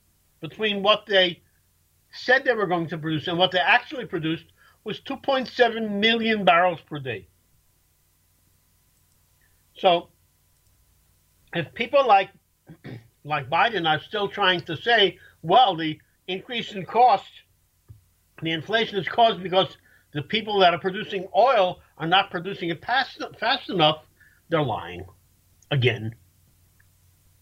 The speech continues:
The opec producers are not, not producing because they don't want to. They've reached their capacity of production. We're seeing a, a, a vast slowdown in production in, in Russia,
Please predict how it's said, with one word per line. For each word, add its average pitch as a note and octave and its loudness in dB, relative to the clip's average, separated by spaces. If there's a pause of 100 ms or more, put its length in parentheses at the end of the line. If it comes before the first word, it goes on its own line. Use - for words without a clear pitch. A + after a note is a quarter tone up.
(180)
The C#3 0 (100)
opec A#3 2
producers G#3 -4
are E3 4
not, F#3+ 2 (880)
not E3+ 2
producing E3 -6 (340)
because D#3 -2
they C#3+ 0 (300)
don't D3 -4
want G3+ 2
to. D#3+ -4 (640)
They've F#3+ -4
reached F3+ -6
their G#3 0
capacity G#3+ -2
of - -8
production. A3+ -2 (840)
We're D#3 -4
seeing G#3+ 0
a, D#3+ 4
a, D3+ -4
a D3 -2
vast F#3 2
slowdown G3+ 0
in F#3 -2
production F3+ -2
in, D3+ -2 (280)
in C#3 -2
Russia, C#3+ 2